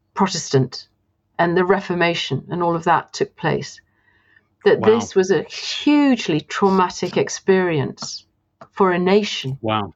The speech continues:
Speaker 1: And I thought, "That is really fascinating. I'd love to see more research into that." Again, it's for the scientists to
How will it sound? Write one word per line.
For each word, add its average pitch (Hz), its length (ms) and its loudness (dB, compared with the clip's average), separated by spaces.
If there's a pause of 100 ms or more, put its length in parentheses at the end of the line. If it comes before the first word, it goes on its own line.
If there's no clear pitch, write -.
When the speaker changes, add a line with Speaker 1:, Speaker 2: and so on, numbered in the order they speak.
(280)
Speaker 1:
And 220 140 2
I 226 100 4
thought, 202 320 2
"That 254 260 0
is 202 240 2
really 202 220 6
fascinating. 202 760 -2
I'd 208 180 0
love 233 320 2
to 233 120 -4
see 220 260 2
more 196 260 4
research 202 540 0
into 170 220 -8
that." - 440 -2 (400)
Again, 247 400 2
it's - 240 -6
for 220 120 2
the 214 80 6
scientists 214 840 -2 (100)
to 196 240 2